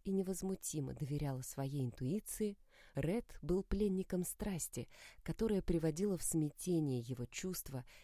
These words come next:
и лишала его способности ясно мыслить. В конце книги он говорит, что его любовь к Скарлетт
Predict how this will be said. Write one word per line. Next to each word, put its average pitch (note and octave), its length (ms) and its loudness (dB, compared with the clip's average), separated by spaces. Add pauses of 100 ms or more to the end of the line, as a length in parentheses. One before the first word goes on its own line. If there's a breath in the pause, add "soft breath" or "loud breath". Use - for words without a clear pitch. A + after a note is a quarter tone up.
(140 loud breath)
и D#3 80 0
лишала F#3 420 -2
его D#3 320 -2
способности D3+ 760 -4
ясно B2+ 420 -4
мыслить. C#3 560 -4 (580 loud breath)
В - 80 -16
конце G3 340 0
книги C4 320 2
он A3+ 160 6
говорит, G#3+ 400 2
что - 160 -4
его G3 240 0
любовь G3+ 420 2
к - 80 -8
Скарлетт A3 640 -2